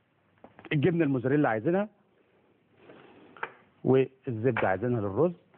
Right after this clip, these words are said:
دي المقادير موجودة اهيت. حبة البركة هنا هنستخدمها ونخلي كده عشان نوسع لمطبخنا. تعالوا نشوفوا موضوع الحشو بتاع البيتزا. ده أساس البيتزا أنا عملته.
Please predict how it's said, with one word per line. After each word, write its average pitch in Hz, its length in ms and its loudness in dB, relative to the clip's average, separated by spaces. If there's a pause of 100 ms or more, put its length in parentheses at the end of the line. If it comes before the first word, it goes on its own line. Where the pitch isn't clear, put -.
(2000)
دي 127 100 4
المقادير 123 440 2
موجودة 113 360 0
اهيت. 156 180 2 (380)
حبة 156 320 -4
البركة 123 400 -2
هنا 120 120 -2
هنستخدمها 120 640 -2 (1000)
ونخلي 131 400 0
كده 123 200 0
عشان 117 200 -2
نوسع 117 480 0
لمطبخنا. - 480 -4 (380)
تعالوا 208 240 0
نشوفوا 202 360 -4
موضوع 139 380 2
الحشو 131 360 -6
بتاع 104 200 -2
البيتزا. - 360 -10 (960)
ده 262 220 4
أساس 226 260 -4
البيتزا 147 480 -2
أنا 156 120 0
عملته. 160 440 -2